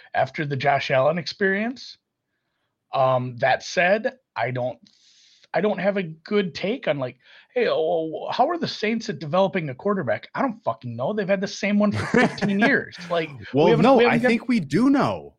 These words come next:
Speaker 2: We do know. We saw it. Taysom Hill was re-signed for big money as to be, like, the next guy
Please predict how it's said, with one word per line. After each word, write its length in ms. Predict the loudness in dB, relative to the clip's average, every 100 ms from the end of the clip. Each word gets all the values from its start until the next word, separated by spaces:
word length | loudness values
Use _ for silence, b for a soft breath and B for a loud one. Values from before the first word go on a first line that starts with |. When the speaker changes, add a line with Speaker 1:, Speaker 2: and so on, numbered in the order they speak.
| _ -4
Speaker 2:
We 160 | -2
do 220 | 0 -2
know. 440 | 0 -2 -4 -8 -18 _ _ _ _ _
We 100 | -2
saw 360 | -2 -2 -4 -4
it. 360 | -8 -12 -20 _ _ _ _ _ _ 0
Taysom 320 | 0 2 2
Hill 260 | 4 4 2
was 320 | 0 0 -6
re-signed 720 | -4 -2 -2 -2 -4 -2 -4
for 100 | -6
big 300 | -4 -4 -2
money 380 | -2 -2 -2 -4
as 300 | -6 -8 -8
to 180 | -8 -6
be, 240 | -4 -6
like, 220 | -6 -8
the 100 | -6
next 300 | -4 -6 -8
guy 520 | -14 -10 -8 -10 -16